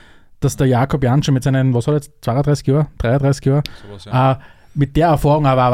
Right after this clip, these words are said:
Speaker 1: weiß, wo, welche Läufe setzt er dann überhaupt oder
Speaker 2: Mhm.
Speaker 1: geht er dann auch, weil den Rest macht eh der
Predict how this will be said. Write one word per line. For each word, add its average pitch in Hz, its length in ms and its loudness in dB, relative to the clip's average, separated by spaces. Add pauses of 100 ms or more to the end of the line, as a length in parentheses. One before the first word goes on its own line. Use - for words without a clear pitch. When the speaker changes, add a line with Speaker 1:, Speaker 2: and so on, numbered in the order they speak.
(120)
Speaker 1:
weiß, 143 200 -2
wo, 127 200 2
welche 139 400 0
Läufe 123 320 0
setzt 143 360 -2
er 127 40 -2
dann 107 220 0
überhaupt 101 380 0
oder 110 120 0
Speaker 2:
Mhm. 95 40 -10
Speaker 1:
geht 135 180 2
er 135 60 2
dann 113 160 0
auch, 95 260 -4
weil 127 160 0
den 131 100 2
Rest 139 300 0
macht 143 340 2
eh 156 120 2
der 117 220 -2